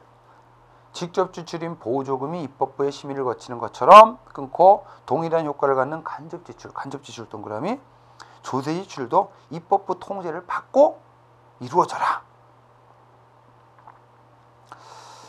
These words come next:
자, 동그라미 삼 번에 이게 이제 그 육십칠 년 서독에서 처음,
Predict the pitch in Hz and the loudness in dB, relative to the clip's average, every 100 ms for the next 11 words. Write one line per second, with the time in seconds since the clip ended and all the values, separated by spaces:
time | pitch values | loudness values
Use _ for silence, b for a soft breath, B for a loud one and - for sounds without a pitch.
0 | B - 131 - 240 240 233 220 220 147 | B -2 0 2 4 4 4 2 0 -2
1 | 185 190 185 180 120 143 - 226 - 190 | -6 0 -2 -2 -8 -8 -10 -12 -6 -4
2 | 190 - - 339 277 220 180 - | -4 -4 -4 -2 -2 -6 -6 -6